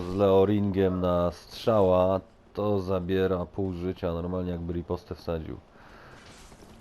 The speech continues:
Ale pod warunkiem, że złapie na kontrę, nie? Bo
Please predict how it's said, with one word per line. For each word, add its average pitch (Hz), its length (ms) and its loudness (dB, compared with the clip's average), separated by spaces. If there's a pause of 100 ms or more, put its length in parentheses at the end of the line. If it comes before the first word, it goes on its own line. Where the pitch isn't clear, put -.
(560)
Ale 92 300 4
pod 98 160 -2
warunkiem, 98 440 2
że 104 80 4
złapie 98 320 2
na 107 120 4
kontrę, 95 480 2
nie? 92 260 0
Bo 90 340 2